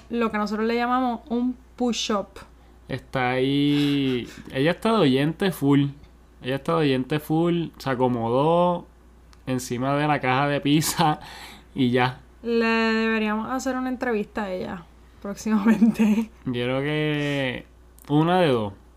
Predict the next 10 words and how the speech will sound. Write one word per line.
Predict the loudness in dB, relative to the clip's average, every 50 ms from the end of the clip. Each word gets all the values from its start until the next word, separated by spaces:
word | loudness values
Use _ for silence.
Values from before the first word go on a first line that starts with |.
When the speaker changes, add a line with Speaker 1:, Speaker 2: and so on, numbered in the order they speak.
| -20 -18 -14 -8
Speaker 2:
Ella | -4 -2 -2 0
cuando | 0 0 -2 0 0 2 2
habla | 2 0 0 -2
es | -4
porque | -4 -4 -2 -2 -2 -2
quiere | -2 -2 -2 -2 0 -2 -2 -4 -6 -10 -20 -20 -18 -10
ser | -6 -6 -6 -4
parte | -4 -6 -6 -4 -4 -6
del | -6 -6
podcast, | -8 -6 -8 -8 -8 -8 -10 -10 -10 -10 -12 -16 -20